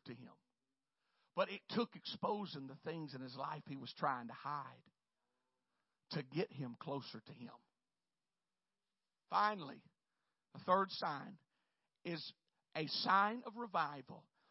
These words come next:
is opposition is met with a church that won't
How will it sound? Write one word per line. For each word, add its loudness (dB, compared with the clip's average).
is 2
opposition 6
is -2
met -6
with 6
a 2
church 2
that -2
won't -2